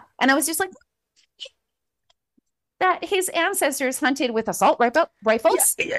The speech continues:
Speaker 2: I was just about to say, two hundred years ago, it was bow and arrow. Well,
Speaker 1: Yeah.
Speaker 2: muskets, actually. But
Speaker 1: Yeah,
Speaker 2: even
Speaker 1: and, like,
Speaker 2: so
Speaker 1: you know, and, like, spears and, uh, you know, but, like, I've seen my share of arrowheads. That's how they hunted. <laughs> Like,
Speaker 2: Yeah.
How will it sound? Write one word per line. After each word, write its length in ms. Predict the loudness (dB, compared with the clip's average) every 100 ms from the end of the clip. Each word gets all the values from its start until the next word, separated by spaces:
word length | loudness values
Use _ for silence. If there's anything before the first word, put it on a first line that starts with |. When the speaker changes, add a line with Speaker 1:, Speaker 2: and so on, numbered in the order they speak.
| -4
Speaker 2:
I 140 | 2
was 160 | 4 4
just 200 | 2 2
about 180 | 4 4
to 100 | 6
say, 280 | 6 6 -2 _
two 120 | 12
hundred 220 | 12 12
years 200 | 10 8
ago, 400 | 10 12 10 8 0
it 40 |
was 60 | 0
bow 260 | 8 10 10
and 80 |
arrow. 360 | 12 12 12 10
Well, 360 | 10 12 12 10
Speaker 1:
Yeah. 80 | 6 4 4 _
Speaker 2:
muskets, 640 | 6 6 6 2 2 -4 2
actually. 280 | 2 4 4
But 140 | 6
Speaker 1:
Yeah, 60 | 8 8
Speaker 2:
even 60 | 8 6
Speaker 1:
and, 80 | 8
like, 80 |
Speaker 2:
so 400 | 12 12 12 12
Speaker 1:
you 60 | 12
know, 160 | 10 4
and, 80 | -2
like, 260 | -6 -16 _ _ _ -10
spears 680 | -4 2 4 4 4 0 2
and, 180 | 0 0
uh, 100 | -4 -4 -8
you 100 | -2
know, 260 | 0 0 -2 -18 -18 -2
but, 160 | 2
like, 220 | 2 0 -6 _ _ _ -20 -20 -20 -20 _ _ _ _ _ _ _
I've 200 | -6 -4
seen 220 | -2 -2 0
my 100 | 0
share 260 | 0 0
of 80 | 2
arrowheads. 600 | 4 4 4 4 2 0
That's 240 | 0 0
how 100 | 0
they 200 | 0 0
hunted. 500 | 0 -4 -2 -2 0 2
<laughs> 240 | 0 2
Like, 240 | 0 -4 -8
Speaker 2:
Yeah. 180 | -8